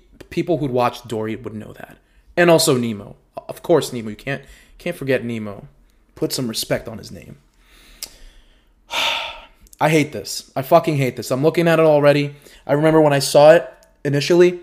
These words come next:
I had a, a huge frown. Like, you can insert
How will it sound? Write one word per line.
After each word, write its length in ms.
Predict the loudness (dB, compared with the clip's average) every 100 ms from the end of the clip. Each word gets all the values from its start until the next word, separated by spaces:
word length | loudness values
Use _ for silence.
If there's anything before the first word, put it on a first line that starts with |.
| -18 _ _ _ _ _ -20 _ _ _
I 100 | 0
had 340 | 4 4 2 -4
a, 160 | -8 -8
a 60 |
huge 340 | -8 -4 -4 -4
frown. 340 | -4 -4 -4
Like, 200 | -8 -8
you 120 | -10 -4
can 180 | -4
insert 640 | -2 -2 -2 -2 -2 -4